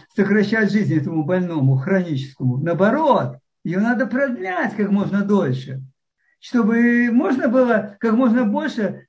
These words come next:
с каждого конкретного человека зарабатывать.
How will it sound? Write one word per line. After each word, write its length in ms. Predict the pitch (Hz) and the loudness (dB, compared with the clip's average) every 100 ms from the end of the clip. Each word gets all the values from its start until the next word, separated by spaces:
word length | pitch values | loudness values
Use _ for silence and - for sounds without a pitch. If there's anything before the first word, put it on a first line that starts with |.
| _ | _
с 60 | |
каждого 420 | - 262 208 202 | -2 0 0 0
конкретного 520 | 202 214 202 233 214 208 | 0 0 0 0 -2 -2
человека 320 | 247 254 208 | -2 -2 -2
зарабатывать. 800 | 208 214 160 135 131 131 127 131 | 0 0 0 -2 -2 -4 -4 -6